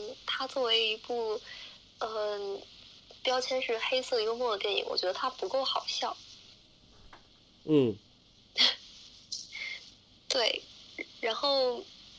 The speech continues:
Speaker 1: 我觉得它和，嗯，这两年出的《二零二零去死》、《二零二一去死》，其实讲的内容都是差不多的，就讽刺一些人，然后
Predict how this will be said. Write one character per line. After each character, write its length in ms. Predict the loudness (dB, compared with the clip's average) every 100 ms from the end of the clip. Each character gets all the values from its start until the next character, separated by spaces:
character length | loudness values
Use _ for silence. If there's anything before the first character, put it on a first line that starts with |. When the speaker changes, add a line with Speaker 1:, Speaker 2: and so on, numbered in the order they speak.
| -20 -20 -20 -20 -20 -20 -20 -20 -20 -16
Speaker 1:
我 100 | 0
觉 80 | 2
得 100 | 2 2
它 160 | 2
和， 160 | 0 0 2 2 2 0 -2 -4 -16 -20 -20 -20 -20 -20 -20 -20 -20 -10
嗯， 580 | -4 -2 -2 -4 -6 -10 -12 -20 -20 -20 -20 -20 -20 -20 -20 -20 -20 -8 -6
这 120 | -2 0
两 160 | 0
年 180 | 0 0
出 260 | 0 0 0
的 80 | 2 2 0 -2 -10 -4
《二 180 | 0 0
零 140 | 0
二 180 | 0 0
零 180 | 0 2
去 200 | 2 0
死》、 200 | -4 -6 -2
《二 120 | 0
零 120 | 2
二 180 | 2 2
一 140 | 2
去 200 | 2 2
死》， 200 | -2 -6 -8
其 160 | -8 -4
实 240 | -2 -4 -6 -16 -20 -8
讲 200 | -2 0
的 80 | 0 0
内 100 | 2
容 160 | 2 2
都 100 | 0
是 100 | 2
差 200 | 2 2
不 80 | 0
多 220 | 0 2
的， 200 | 2 2
就 160 | 0 -2
讽 200 | -2 -2
刺 200 | 2 2
一 60 |
些 160 | 4 2
人， 500 | 4 4 2 0 -2
然 160 | -2 -2
后 400 | 0 0 0